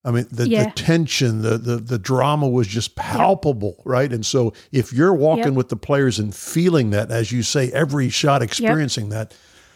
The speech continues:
Speaker 1: that's, that's
Speaker 2: Yep.
Speaker 1: something.
Speaker 2: Well, it is, and, uh, uh, you're absolutely right. You can, you feel the energy, like, you can feel it in the players, and having been there myself and, and knowing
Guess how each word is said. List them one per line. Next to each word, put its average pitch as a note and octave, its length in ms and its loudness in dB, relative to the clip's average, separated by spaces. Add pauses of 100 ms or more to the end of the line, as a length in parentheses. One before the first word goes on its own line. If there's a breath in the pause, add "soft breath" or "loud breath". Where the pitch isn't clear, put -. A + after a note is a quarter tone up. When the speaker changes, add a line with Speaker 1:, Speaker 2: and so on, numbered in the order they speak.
(380 soft breath)
Speaker 1:
that's, D3 320 -4
that's D3+ 400 0
Speaker 2:
Yep. B2 80 4
Speaker 1:
something. - 280 -4 (1700 soft breath)
Speaker 2:
Well, C4+ 140 4
it C#4 100 2
is, D#4 240 0
and, A#3 140 -6
uh, C4 240 -2
uh, - 120 -6 (140)
you're C#4+ 260 -2
absolutely C4+ 500 0
right. A#3+ 260 2
You B3+ 80 -2
can, C4+ 160 0
you C4 180 2
feel D#4+ 540 -2
the A#3+ 160 -6
energy, A#3 480 0
like, B3 160 -2
you B3+ 100 0
can B3+ 140 0
feel C4+ 600 0
it - 200 -8
in A3 100 -6
the A3 80 -6
players, A#3+ 400 -2
and A3 140 -4 (420 soft breath)
having C4 460 0 (520)
been C4+ 220 4
there B3 220 -2
myself A#3+ 640 -2
and, A#3+ 180 -4
and A#3 260 0
knowing A#3 540 2